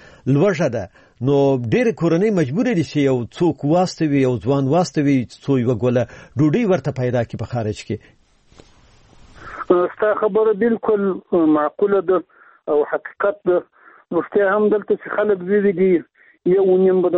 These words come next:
Speaker 2: منظرې یا د عیش و عشرت لپاره ځي. اکثره خلک خو موږ ته معلوم دي چې دا ایران ته زموږ خلک ځي. آه، دا مجبوریت ته نفوس انسانان ډېر ستونزه کې نه په رسېږي،
Speaker 1: نو
Speaker 2: اوبه
Speaker 1: په
Speaker 2: نه
Speaker 1: دې،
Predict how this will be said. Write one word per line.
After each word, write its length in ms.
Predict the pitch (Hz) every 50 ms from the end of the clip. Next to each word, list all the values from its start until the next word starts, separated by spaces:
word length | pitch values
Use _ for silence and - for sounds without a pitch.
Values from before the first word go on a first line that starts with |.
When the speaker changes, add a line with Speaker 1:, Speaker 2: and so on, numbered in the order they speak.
| 175 180
Speaker 2:
منظرې 460 | 175 175 165 165 175 175 170 180 175 170 170
یا 80 | 165 151
د 80 | 147
عیش 340 | 156 156 165 160 147 - -
و 40 | 165
عشرت 360 | 151 151 147 - 170 165 160 - -
لپاره 360 | 160 - - 160 156 151 156
ځي. 200 | 147 143 165 165 147 _ - - - - - _ - 208
اکثره 360 | 180 - - - 233 220 202 - -
خلک 220 | 208 208 202 185 -
خو 80 | - 202
موږ 180 | 202 202 185 - -
ته 60 | 202
معلوم 360 | 190 185 185 185 190 190 190 175
دي 80 | 180
چې 120 | 170 170 160
دا 80 | 170 165
ایران 400 | 170 165 170 170 175 170 165 151
ته 100 | - 160
زموږ 240 | 160 170 165 147 - -
خلک 240 | 170 165 165 160 151 147 143
ځي. 120 | 170 156 - _ _ _ _ - - - - _ _ _ -
آه، 460 | 143 139 135 127 123 127 123 131 131 - _ _ _ -
دا 420 | 170 160 156 190 190 185 180 - - _ -
مجبوریت 600 | 196 196 196 175 175 190 196 196 208 208 202 202 _ -
ته 80 | 180
نفوس 340 | 170 175 160 - - 196 180 - -
انسانان 580 | 196 175 170 151 - 175 165 165 175 175 170 175 170
ډېر 140 | 160 175 170 147 _
ستونزه 300 | - 170 165 156 160 160
کې 160 | 156 - 170 165
نه 80 | 170 151
په 120 | - 165 156
رسېږي، 360 | 156 143 - - 165 156 147 143
Speaker 1:
نو 60 | 147
Speaker 2:
اوبه 260 | 143 139 135 139 -
Speaker 1:
په 60 | -
Speaker 2:
نه 80 | 165 165
Speaker 1:
دې، 120 | - -